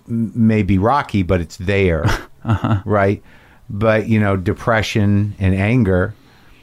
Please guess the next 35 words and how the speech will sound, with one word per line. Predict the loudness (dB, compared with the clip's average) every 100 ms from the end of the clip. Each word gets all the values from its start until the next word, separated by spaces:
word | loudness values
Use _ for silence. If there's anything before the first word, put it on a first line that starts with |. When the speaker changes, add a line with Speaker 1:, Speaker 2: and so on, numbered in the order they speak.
| -20 _ -4
Speaker 1:
those | -2 0
are | -2
probably | 2 2 2
gonna | -2 -4
come | -4 -2
at | -2 -4
you | -6 -8 _
Speaker 2:
Yeah, | 0 2 2 2
Speaker 1:
for |
a | 0
Speaker 2:
that's | 0
Speaker 1:
few | 0
Speaker 2:
true. | 2
Speaker 1:
more | 2 2
years. | 2 0 0
Speaker 2:
I |
might | 2 2
make | 2 0
an | 0
angry | 2 4 4 2 0
record | -2 -4 -8 -4
next. | -2 -2 -4 -16 -10
That | -10 -6 -6 -2
sounds | 0 -2
good. | -2 -2 -2 -4 -20 -20 -20 _ -18 -14
<laughs> | -14 -12 -10 -4 -4 -6 -12 -16 -16 -18 -16 -8 -8 -8 -12 -20 -10 -8 -4
It | -2
does. | 0 2 2 2
It | 0 0
does. | 0
Sounds | 0 0 0
like | 0 -2 -6 -18 -16 -16 -18 -8
creatively | -2 0 2 0 0 2 2 0
fun. | -2 -2 0 0 -2 _ _ _ -20 -14 -2
<laughs> | 0